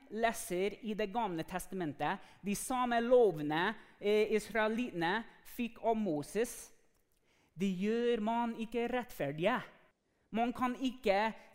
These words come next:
tjene seg til Guds rettferdighet, og på grunn av ditt og datt så fortjener de Guds tilgivelse, nåde, trofasthet.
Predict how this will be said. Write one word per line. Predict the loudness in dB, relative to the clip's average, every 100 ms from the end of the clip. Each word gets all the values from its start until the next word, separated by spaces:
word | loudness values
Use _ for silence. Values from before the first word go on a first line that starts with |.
| -10
tjene | -4 0 2 2
seg | -2 2 2 2 -4 -12
til | -4 -2 -2
Guds | -2 -4 -6 -12 -4
rettferdighet, | -2 0 -2 -2 -2 -2 -2 -2 -2 -4 -16 -6
og | 0
på | 4 4
grunn | 2 0 0
av | 0
ditt | -2 -2
og | 0
datt | 4 2 0 -14 -8
så | 4 6 6
fortjener | 2 0 -2 -2 -2 -2 -2
de | 0 0 -2 -10 -20 _ _ _ _
Guds | -12 -6 -2 -2 -4 -10 -14 -20 -10
tilgivelse, | -6 -4 -2 -2 -4 -4 -6 -6 -10
nåde, | -4 -2 -2 -2 -4 -6 -10 _ _
trofasthet. | -10 -8 -6 -6 -6 -8 -10 -10 -16